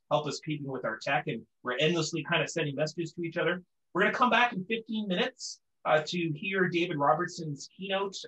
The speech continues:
Uh, it's a conversation on his career and all the different elements of some, uh, you know, really amazing talk, uh, s-, information that you're gonna hear about, uh, David's influences on how some of the comic books that he's writing today and some of the innovative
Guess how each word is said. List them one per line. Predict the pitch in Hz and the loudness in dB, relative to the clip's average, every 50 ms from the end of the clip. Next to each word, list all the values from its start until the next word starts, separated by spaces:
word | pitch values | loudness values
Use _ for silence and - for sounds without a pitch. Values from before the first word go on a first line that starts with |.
| - 156 | -4 0
Uh, | 147 143 135 135 - - | 2 4 4 2 2 -2
it's | 147 135 - | -6 -8 -8
a | 135 | -4
conversation | - - 175 180 180 175 160 - 175 170 170 - - 170 | 0 2 2 2 2 0 -2 -2 -2 -4 -4 -4 -4 -4
on | 151 143 | -2 -2
his | 143 131 - - | -4 -6 -8 -8
career | - 147 143 147 160 170 196 - - _ _ _ _ _ _ - | -6 -4 -2 0 2 2 2 0 -2 _ _ _ _ _ _ -6
and | 139 135 | -2 2
all | 139 151 156 | 2 2 2
the | 147 | 2
different | 139 160 151 - 156 135 131 | 0 -2 -2 -2 -2 -2 0
elements | 143 151 156 170 180 180 175 | 0 2 2 2 0 -2 -2
of | 147 - | -6 -8
some, | - 147 131 120 123 | -8 -8 -6 -4 -2
uh, | 131 131 127 127 127 | 0 0 0 0 -2
you | 127 127 131 | -4 -6 -6
know, | 127 127 | -6 -2
really | 143 185 190 214 214 | -2 -2 0 2 2
amazing | 185 165 165 165 170 180 160 175 170 170 160 156 151 - - _ _ - - | 2 2 0 0 -2 0 0 0 0 0 -2 -4 -6 -10 -16 _ _ -4 2
talk, | 165 156 151 156 - - - - | 6 6 6 6 2 -2 -4 0
uh, | 139 123 | 0 0
s-, | 120 - - - - - 143 | 0 -2 -4 -8 -8 -6 -4
information | 147 151 147 - 151 143 147 147 - 160 151 | -4 -2 -2 -2 -2 -2 -2 -2 -2 -2 -2
that | 143 131 | -4 -4
you're | 131 131 139 | -6 -6 -6
gonna | 143 135 | -6 -8
hear | 131 - 143 139 139 139 135 | -8 -6 -4 -4 -4 -4 -4
about, | 131 - 131 131 131 127 127 123 131 | -4 -2 -2 0 0 -2 -4 -2 -2
uh, | 123 117 113 - _ _ _ _ | -2 -2 -2 -4 _ _ _ _
David's | - 143 143 143 - - 143 | -2 -2 0 -2 -2 -6 -8
influences | 156 190 190 185 175 160 151 143 135 135 - 139 131 127 - - - | -8 -8 -8 -6 -6 -4 -4 -4 -4 -6 -8 -8 -8 -10 -10 -8 -6
on | 120 123 123 123 | -4 -4 -4 -4
how | 123 143 143 135 131 131 131 131 131 | -2 -2 0 0 2 0 0 -2 -4
some | - - - 135 135 | -6 -8 -8 -6 -6
of | 135 123 | -6 -6
the | 120 117 | -8 -6
comic | - 139 135 127 127 120 - | -4 -2 -2 -2 -2 -6 -8
books | 127 120 - - | -8 -10 -8 -8
that | 123 123 | -8 -8
he's | 123 120 117 | -8 -6 -4
writing | 120 123 120 120 113 | -2 -2 -2 -2 -6
today | - - 120 123 127 127 123 - - _ _ _ _ - | -10 -8 -6 -4 -2 -2 -4 -6 -8 _ _ _ _ -12
and | 143 | -6
some | - 151 143 | -4 -4 -4
of | 135 | -4
the | 135 135 | -4 -4
innovative | 139 131 120 123 123 123 123 | -4 -4 -2 0 0 0 -2